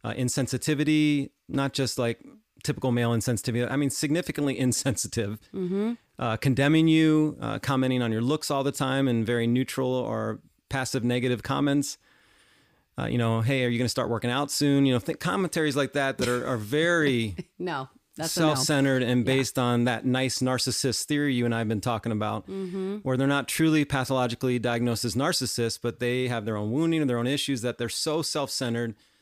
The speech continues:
Speaker 1: that the relationship is what she can do for me.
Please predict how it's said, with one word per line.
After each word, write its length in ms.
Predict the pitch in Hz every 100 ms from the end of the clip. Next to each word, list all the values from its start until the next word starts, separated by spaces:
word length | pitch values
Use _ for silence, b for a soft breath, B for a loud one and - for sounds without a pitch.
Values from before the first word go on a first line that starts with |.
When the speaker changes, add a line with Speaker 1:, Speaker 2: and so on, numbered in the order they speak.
| b b -
Speaker 1:
that 140 | 131
the 80 | 135
relationship 500 | 131 160 - 147 139 _ _ -
is 160 | 113
what 180 | 107 -
she 160 | - 139
can 100 | 131
do 140 | 123
for 140 | - 117
me. 240 | 98